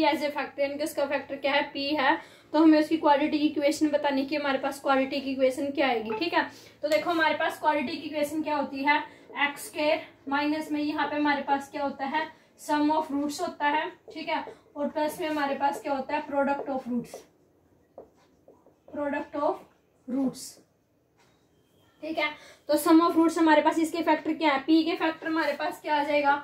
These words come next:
पी into one आ जाएगा। ठीक है, तो यहाँ पे हमारे पास जो, अ, है वो हमारे पास क्या हो जाएगा, into में एक्स होता है यहाँ पे, ए-, x square minus sum of roots into x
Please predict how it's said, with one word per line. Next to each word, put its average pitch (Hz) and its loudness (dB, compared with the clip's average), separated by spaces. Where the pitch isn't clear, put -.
पी 311 -6
into 302 -2
one 311 0
आ 349 2
जाएगा। 330 2
ठीक 302 -4
है, 311 4
तो 294 -12
यहाँ 311 6
पे 330 -2
हमारे 330 4
पास 311 4
जो, 302 6
अ, 285 2
है 302 2
वो 285 4
हमारे 294 4
पास 294 2
क्या 302 6
हो 285 10
जाएगा, 285 2
into 294 -6
में 294 -4
एक्स 294 -8
होता 285 -6
है 269 -2
यहाँ 285 -4
पे, 294 0
ए-, 254 -6
x - -6
square 302 -4
minus 294 -2
sum 277 -6
of 285 -4
roots 302 -4
into 277 0
x 302 -2